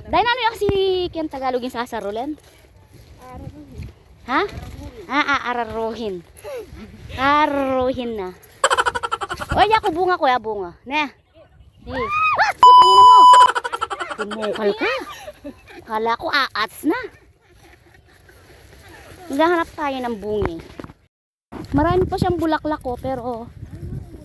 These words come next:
Speaker 1: bunga-bunga mo. Hanggang dun sa dulo pupunta tayo. Na? Kaya ni banda. Oo,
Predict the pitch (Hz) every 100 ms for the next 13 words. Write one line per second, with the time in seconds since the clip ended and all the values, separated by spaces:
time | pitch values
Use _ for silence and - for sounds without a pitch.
0 | - 247 262 277 233 247 240 214 214 202
1 | - - - - - - - - - -
2 | - - - - 247 247 254 247 247 220
3 | 214 208 214 208 202 185 - 165 165 160
4 | - - - - - - - - - 277
5 | 339 453 - - - - - - - -
6 | - - - 320 349 349 311 330 339 -
7 | - 339 - - - - - 277